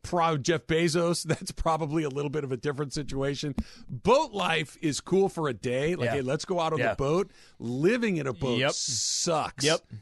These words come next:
Speaker 1: Like, I had a, I have a couple of friends that have lived, actually, uh, my brother-in-law lived on a boat for a period of time, and he's like, "Never, ever, ever
Speaker 2: <laughs>
Speaker 1: again." Ne-, ne-, no boat life for this guy.
Speaker 2: So this is the way I look at it. The way I kinda think of it is,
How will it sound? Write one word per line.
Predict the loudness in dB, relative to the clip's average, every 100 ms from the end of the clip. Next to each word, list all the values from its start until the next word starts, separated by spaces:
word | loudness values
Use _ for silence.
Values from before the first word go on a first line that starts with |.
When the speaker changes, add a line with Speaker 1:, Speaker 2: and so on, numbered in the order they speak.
| -4
Speaker 1:
Like, | 0
I | 2 4
had | 2
a, | 0
I | 0
have | -2 0
a |
couple | -2 0 -2
of |
friends | -2 -4 -2
that | -6
have | -4
lived, | -2 -4 -6
actually, | -6 -6 -6 -8 -8 -12 -20 -6
uh, | -2 -2 -4 -6
my | -6 -6
brother-in-law | 0 0 2 0 -4 -6 -4
lived | -6 -4
on | -6
a |
boat | -4 -4
for | -4 -6
a |
period | -2 -2 -2
of | -4
time, | -6 -6 -10 -16 -20 -4
and | -2 0
he's | 0
like, | -2 -4
"Never, | -4 0 2 2 0 -2 -4 -4
ever, | -2 0 0 -2 -8 -10 0
ever | 4 4 2 -2
Speaker 2:
<laughs> |
Speaker 1:
again." | -2 -4 -6 -8
Ne-, | -4 -4 -4
ne-, | -2 -2 -2
no | 0 0
boat | 2 -4 -4
life | -6 -8
for | -10
this | -10 -10
guy. | -8
Speaker 2:
So | 0 2
this | 2 0
is | 0
the | 2
way | 4 4
I | 4
look | 0 -4
at | -4 -6
it. | -8 -8
The |
way | -4 -4
I |
kinda | -2 -2
think | -2 -4
of | -4 -4
it | -2
is, | -2 -4 -6 -8 -14